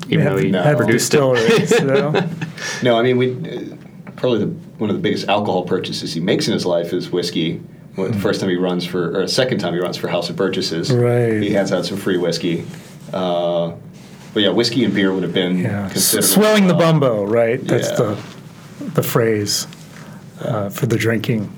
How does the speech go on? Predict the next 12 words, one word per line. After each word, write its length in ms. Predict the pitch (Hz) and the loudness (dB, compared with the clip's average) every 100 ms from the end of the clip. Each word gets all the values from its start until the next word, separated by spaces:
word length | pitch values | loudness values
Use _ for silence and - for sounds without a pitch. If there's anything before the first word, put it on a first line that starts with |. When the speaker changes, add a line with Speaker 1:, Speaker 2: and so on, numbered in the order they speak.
| - - - - | -10 -8 -12 0
Speaker 2:
<laughs> 800 | 185 - - - - - - - | 0 0 -10 -16 -16 -16 -14 -2
Speaker 1:
Awesome. 400 | 165 - 90 90 - - - - - - - - - | 0 0 -2 -4 -10 -10 -10 -12 -16 -18 -20 -20 -18
So 160 | - - | -2 2
let's 140 | 147 156 | 4 4
move 140 | 185 | 4
to, 300 | 165 165 139 131 | 4 4 6 6
uh, 340 | 110 101 98 | 4 4 2
a 80 | 113 | 0
what 260 | 110 113 131 | 2 4 4
if 160 | 131 | 2
question 440 | - 95 95 - 98 | 0 0 0 0 0
here. 360 | 98 101 - | 2 2 0